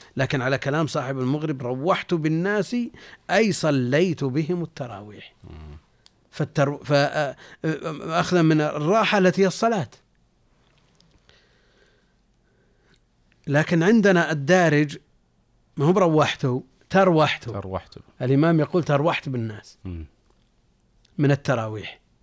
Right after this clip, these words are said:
Speaker 1: أما روحت فهو من الراحة بلا شك. تخصيص الأربع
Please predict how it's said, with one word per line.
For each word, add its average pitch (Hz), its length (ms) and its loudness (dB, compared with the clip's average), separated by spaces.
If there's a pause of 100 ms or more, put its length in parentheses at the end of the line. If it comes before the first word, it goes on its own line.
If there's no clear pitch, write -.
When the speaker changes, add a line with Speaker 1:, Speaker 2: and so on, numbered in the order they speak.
(560)
Speaker 1:
أما 139 260 2
روحت 175 500 2
فهو 160 380 0
من 123 180 2
الراحة 120 580 -8
بلا 107 200 -6
شك. 107 220 -12 (460)
تخصيص 240 460 2
الأربع 160 640 2